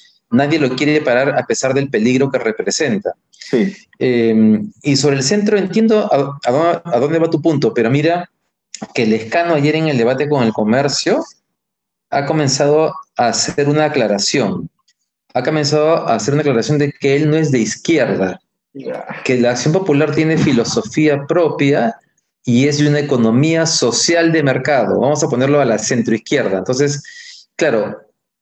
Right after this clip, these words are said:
Speaker 1: yo creo que sí él se ha dado cuenta que, que el, que para, que para ser tan peligroso como Verónica Mendoza le puede jugar en contra.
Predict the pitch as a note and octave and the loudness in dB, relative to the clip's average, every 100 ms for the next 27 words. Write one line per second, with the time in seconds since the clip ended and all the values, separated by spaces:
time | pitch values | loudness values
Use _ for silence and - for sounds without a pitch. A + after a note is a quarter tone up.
0 | _ B2+ D3 F3 F3 E3+ B2+ - - D#3+ | _ -4 -2 0 -2 -2 -2 -2 0 2
1 | E3 D#3+ D#3+ D3+ D3 D3 F3+ C3+ G#2+ A#2 | 2 2 2 2 0 0 0 0 0 0
2 | C#3+ C#3 - - A2+ G#2+ G#2+ - - A#2+ | 0 -4 -8 -2 0 0 -2 -10 -4 0
3 | A#2 - - - A#2 A2 G2+ G#2+ - _ | 0 -2 -8 -2 2 2 0 -4 -16 _
4 | - A#2 A2 A2+ B2 A#2 D3+ D#3+ - F3 | -4 0 0 -2 -2 0 0 -2 -2 -2
5 | E3+ F3 C#3+ B2+ C#3+ C#3+ C#3+ A2+ G#2+ A#2 | 0 0 2 2 2 2 0 2 2 2
6 | C#3+ C#3 B2 A2+ C3+ - C#3+ A2+ - B2 | 2 0 2 2 0 0 0 0 0 2
7 | B2+ B2+ A2+ A#2 A#2 G#2+ A2 F#2 - | 2 0 0 2 0 0 -2 -2 -6